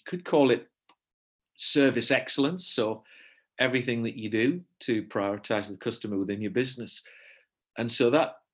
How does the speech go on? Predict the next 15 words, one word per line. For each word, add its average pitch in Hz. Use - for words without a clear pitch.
that 165
kind 135
of, 131
for 135
the 127
first 190
time 135
in 113
my, 104
in 104
my 101
life, 107
I 107
actually 104
thought, 95